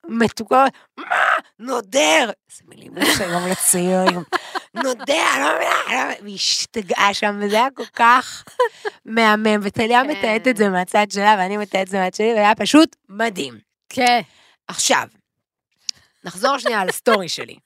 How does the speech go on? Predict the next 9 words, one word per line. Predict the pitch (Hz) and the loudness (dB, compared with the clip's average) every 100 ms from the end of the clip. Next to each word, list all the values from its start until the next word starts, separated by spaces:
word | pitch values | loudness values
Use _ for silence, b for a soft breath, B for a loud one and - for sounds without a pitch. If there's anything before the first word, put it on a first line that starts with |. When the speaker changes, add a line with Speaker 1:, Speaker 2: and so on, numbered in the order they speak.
| - B 349 B B B | -20 B -14 B B B
Speaker 1:
בסטורי | - - 320 359 | -12 -2 0 0
שלי, | - 214 | -4 -6
שהן | 208 202 202 | -4 -4 -4
עוקבות | 202 165 160 | -4 -6 -6
אחריי, | - - 135 135 151 | -4 -6 -6 -6 -8
אני | 202 | -8
מתחילה. | 240 262 - 359 381 - _ _ _ _ - | -10 -8 -2 0 0 -4 _ _ _ _ -8
אה, | 170 165 156 151 | -4 -2 -4 -8
ש-, | - | -10